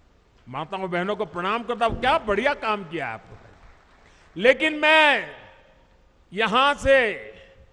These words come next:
हिंदुस्तान भर से जो प्रवासी आते हैं, जो यात्री आते हैं, जो एडवेंचर के लिए आते हैं, जो श्रद्धा के लिए, किसी भी तरीके से क्यों ना आते हो,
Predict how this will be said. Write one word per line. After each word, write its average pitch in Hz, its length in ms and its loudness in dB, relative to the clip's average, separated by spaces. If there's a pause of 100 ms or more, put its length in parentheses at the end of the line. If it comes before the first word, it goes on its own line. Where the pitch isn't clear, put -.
(180)
हिंदुस्तान 247 680 -6
भर 196 220 -2
से 214 560 2 (800)
जो 190 180 -4
प्रवासी 208 680 -4
आते 226 300 -6
हैं, 143 420 -14 (140)
जो 190 120 -8
यात्री 240 560 -6
आते 220 300 -8
हैं, 120 320 -18 (440)
जो 208 100 -6
एडवेंचर 247 600 -4
के 247 140 -8
लिए 254 160 -8
आते 240 280 -6
हैं, 277 340 -6 (260)
जो 214 120 -2
श्रद्धा 208 480 -4
के 254 100 -8
लिए, 254 120 -2 (360)
किसी 277 280 -6
भी 330 140 0
तरीके 294 440 -4
से 269 140 -6
क्यों 247 240 -8
ना 240 80 -8
आते 196 260 -10
हो, 110 200 -16